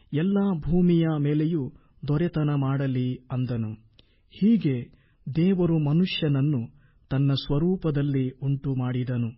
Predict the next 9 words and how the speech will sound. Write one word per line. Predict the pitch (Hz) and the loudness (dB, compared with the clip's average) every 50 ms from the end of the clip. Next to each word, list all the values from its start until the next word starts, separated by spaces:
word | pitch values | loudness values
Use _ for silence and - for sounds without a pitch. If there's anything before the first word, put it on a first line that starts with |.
| _ _ _ _ _ _ - 139 | _ _ _ _ _ _ -6 -2
ದೇವ | 135 151 170 190 208 | 0 2 2 2 2
ಸ್ವರೂಪದಲ್ಲಿ | 220 208 190 - 160 160 165 165 156 - 151 135 135 135 170 170 131 123 131 131 - - | 0 -2 -2 0 0 2 2 2 2 0 0 0 0 0 0 0 0 -2 -2 -4 -6 -6
ಅವನನ್ನು | 139 139 143 139 131 131 131 127 123 123 120 123 - 147 | -4 -2 0 0 0 0 0 0 0 -2 -2 -4 -2 -2
ಉಂಟು | 143 143 139 - 139 | -2 -2 -2 -2 -2
ಮಾಡಿದನು. | 127 123 117 123 127 123 113 120 113 113 107 - _ _ _ _ _ _ _ _ _ _ _ _ _ _ - | -2 -2 -2 -2 -2 -4 -2 -4 -4 -4 -6 -8 _ _ _ _ _ _ _ _ _ _ _ _ _ _ -4
ಅವರನ್ನು | 143 156 160 165 156 151 156 165 165 151 147 | -2 0 0 2 2 2 2 2 2 2 0
ಗಂಡು | 147 160 170 190 208 208 185 196 202 202 196 | 0 0 2 4 6 6 6 6 4 4 2
ಹೆಣ್ಣಾಗಿ | 196 - 151 160 170 175 160 151 147 143 135 147 151 | -2 -2 -2 0 0 2 2 0 0 -2 -2 -2 -2
ನಿರ್ಮಿಸಿದನು. | 151 143 139 139 131 135 139 123 - 131 123 120 123 117 120 | -2 -2 -2 -2 -2 -2 -4 -4 -4 -6 -6 -4 -4 -6 -6